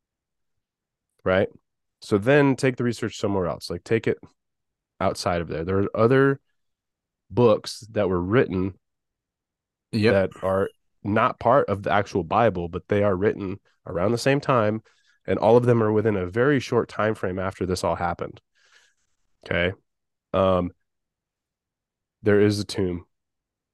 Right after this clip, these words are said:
Speaker 1: There is evidence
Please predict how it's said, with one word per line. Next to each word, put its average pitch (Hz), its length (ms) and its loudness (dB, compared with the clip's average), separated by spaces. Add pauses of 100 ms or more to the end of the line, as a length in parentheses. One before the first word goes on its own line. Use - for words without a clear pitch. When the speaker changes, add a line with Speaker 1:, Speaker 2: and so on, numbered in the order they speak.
(1120)
Speaker 1:
There 98 200 2
is 98 840 0 (920)
evidence 113 520 4